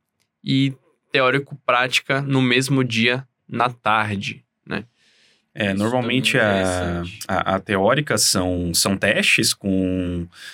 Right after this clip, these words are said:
Speaker 2: Normalmente são uns oitenta testes com quatro alternativas cada, então A, B, C, D, é, passando pelas diversas áreas da otorrino, sempre muito pautado no tratado. A gente vai até comentar com vocês em breve aí a última prova de título, passar questão por questão também, só pra vocês pegarem o jeitão da prova.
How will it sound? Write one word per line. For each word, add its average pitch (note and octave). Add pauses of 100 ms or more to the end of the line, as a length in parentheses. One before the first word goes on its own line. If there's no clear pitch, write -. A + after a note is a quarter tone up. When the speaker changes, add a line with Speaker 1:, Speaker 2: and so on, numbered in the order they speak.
(240)
Speaker 2:
Normalmente G2
são G#2
uns G2+
oitenta C3+
testes D#3
com B2
quatro C#3+
alternativas B2+
cada, C#3
então A#2
A, A2
B, A2
C, C#3
D, A#2 (480)
é, F#2 (300)
passando G#2+
pelas G2+
diversas G#2
áreas G2
da G2+
otorrino, C#3+
sempre C#3+
muito D3
pautado A#2
no G2
tratado. C#3+ (320)
A -
gente G2+
vai G#2+
até A#2
comentar A#2
com A2
vocês G#2
em G#2
breve F#2+
aí G2
a F#2+
última G#2
prova F#2+
de F#2
título, C3+
passar A2
questão B2
por A#2+
questão G#2+
também, G#2
só G#2+
pra G#2+
vocês G#2
pegarem G2
o -
jeitão F#2
da A2+
prova. A#2+